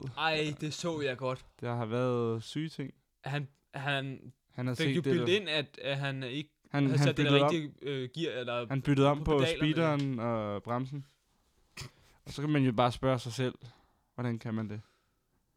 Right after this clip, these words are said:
Speaker 1: Men også fordi, hvis man nu kan finde ud af at køre bil, så ved man også, at for, du,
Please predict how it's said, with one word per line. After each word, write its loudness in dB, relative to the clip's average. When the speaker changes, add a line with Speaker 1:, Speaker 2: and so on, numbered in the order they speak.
Speaker 1:
Men -4
også 0
fordi, -2
hvis -6
man -2
nu -6
kan -8
finde -6
ud -4
af -4
at -6
køre -4
bil, -10
så -6
ved -2
man -4
også, -4
at -6
for, 0
du, -10